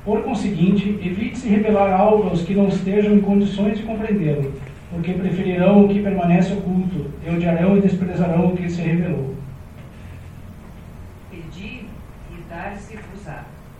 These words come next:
Speaker 2: buscai e achareis, batei e abrir-se-vos-á. Porque todo o que pede, recebe, e o que busca, acha,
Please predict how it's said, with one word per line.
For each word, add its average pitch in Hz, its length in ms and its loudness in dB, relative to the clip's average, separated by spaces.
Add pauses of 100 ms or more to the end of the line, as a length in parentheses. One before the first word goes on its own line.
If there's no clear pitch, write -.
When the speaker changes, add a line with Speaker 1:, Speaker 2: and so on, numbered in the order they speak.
(320)
Speaker 2:
buscai 170 540 -14 (500)
e 165 80 -14
achareis, - 840 -16 (200)
batei 170 540 -16 (640)
e 160 80 -16
abrir-se-vos-á. 160 1080 -14 (1000)
Porque - 240 -16 (100)
todo 214 280 -14
o 220 40 -14
que - 100 -14 (120)
pede, 175 360 -12 (320)
recebe, - 420 -16 (600)
e 170 40 -14
o 170 40 -12
que 175 160 -16 (160)
busca, - 300 -14 (280)
acha, - 400 -14